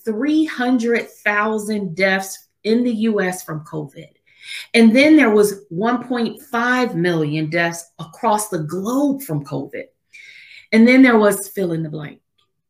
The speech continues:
And then there was fill in the blank. And then there was fill in the blank. Trauma is defined by samhsa, which is the Substance Abuse and Mental Health Services Administration,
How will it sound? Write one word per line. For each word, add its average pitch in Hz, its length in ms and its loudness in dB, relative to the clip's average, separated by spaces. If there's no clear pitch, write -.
And 185 160 -2
then 185 160 -2
there 175 140 -2
was 170 460 -4
fill 156 180 -2
in 151 100 -2
the 151 80 -4
blank. 165 340 -12
And 175 140 -2
then 175 140 -2
there 160 180 0
was 151 520 -6
fill 190 220 2
in 143 100 -4
the 139 80 -8
blank. - 320 -12
Trauma 381 300 2
is 339 240 4
defined 247 760 0
by 202 200 -2
samhsa, 226 600 -4
which 185 160 -2
is 190 140 -6
the 190 80 -6
Substance 240 420 -4
Abuse 226 320 -6
and 185 140 -4
Mental 214 260 -6
Health 190 240 -6
Services 208 500 -4
Administration, 214 840 -2